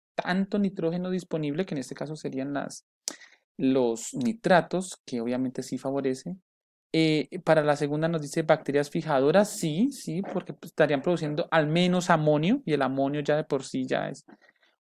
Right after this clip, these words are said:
una sustancia que no es la que más rendimiento da, pero sí le da como un cierto nivel de,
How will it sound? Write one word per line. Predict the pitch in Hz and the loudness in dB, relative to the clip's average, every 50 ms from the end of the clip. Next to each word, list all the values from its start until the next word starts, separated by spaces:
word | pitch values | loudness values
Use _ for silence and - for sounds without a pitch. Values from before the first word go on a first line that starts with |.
| _ - | _ -2
una | 170 175 165 165 160 | 0 2 2 2 2
sustancia | 175 165 175 160 147 156 165 | 0 -2 -2 -2 -2 -2 -2
que | 165 165 151 | 0 0 0
no | 147 160 175 180 190 190 196 196 202 202 208 214 220 | 2 4 6 6 8 8 8 8 6 6 6 6 6
es | 214 202 190 196 214 202 - | 6 4 4 4 2 2 2
la | 202 202 190 | 4 2 2
que | - - 160 | 2 0 -2
más | 151 151 160 160 160 165 170 185 202 196 - - - | 2 4 6 6 6 8 6 4 4 2 -2 -10 -12
rendimiento | - 156 160 170 170 156 156 151 147 147 139 - 170 | -10 -6 -4 -4 -4 -2 -2 -2 -4 -4 -2 -2 0
da, | 170 165 170 170 - | 2 2 2 2 4
pero | 220 226 220 220 | 2 4 4 2
sí | 208 - - 175 165 | 0 0 -4 -4 0
le | 165 165 | 2 4
da | 165 160 | 4 2
como | 156 - 170 156 147 | 2 0 -6 -4 -4
un | 143 | -6
cierto | 143 - - 156 151 - - 160 | -4 -2 0 0 0 0 -2 -4
nivel | 160 156 143 135 131 131 | -2 0 0 0 0 0
de, | 135 143 143 - - | 0 0 0 0 -2